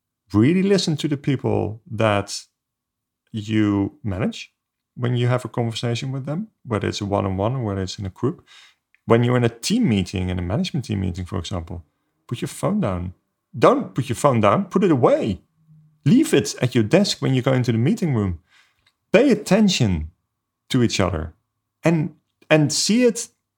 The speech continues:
as something that is just a nice thing to do, respectful,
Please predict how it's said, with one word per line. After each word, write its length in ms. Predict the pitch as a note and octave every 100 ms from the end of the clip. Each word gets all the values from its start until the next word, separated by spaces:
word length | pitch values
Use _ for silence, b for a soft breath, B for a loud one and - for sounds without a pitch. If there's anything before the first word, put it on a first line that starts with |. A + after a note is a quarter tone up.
| _ _ _ _ _ _ D3
as 400 | B2+ A2+ - - _ _ _ _
something 400 | - D3 A2+ G2+
that 120 | F#2
is 140 | F#2 F2+
just 260 | - F2 - -
a 60 | G#2
nice 300 | G2 F#2+ -
thing 160 | F#2+ F2+
to 120 | F#2
do, 200 | G2+ D#3+ _
respectful, 720 | A2 - - A#2+ - D3+ A3